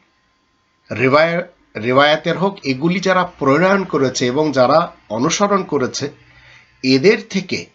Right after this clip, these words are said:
বড় আয়াত গোপনকারী সমাজ আর কেউ নেই।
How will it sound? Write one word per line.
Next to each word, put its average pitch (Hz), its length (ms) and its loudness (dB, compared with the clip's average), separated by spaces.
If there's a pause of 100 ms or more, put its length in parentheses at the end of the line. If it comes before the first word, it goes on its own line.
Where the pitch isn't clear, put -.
(1500)
বড় 143 300 6 (720)
আয়াত 143 360 2
গোপনকারী 139 840 -2 (1200)
সমাজ 131 480 0
আর 101 100 -2
কেউ 113 280 -10
নেই। 92 320 -16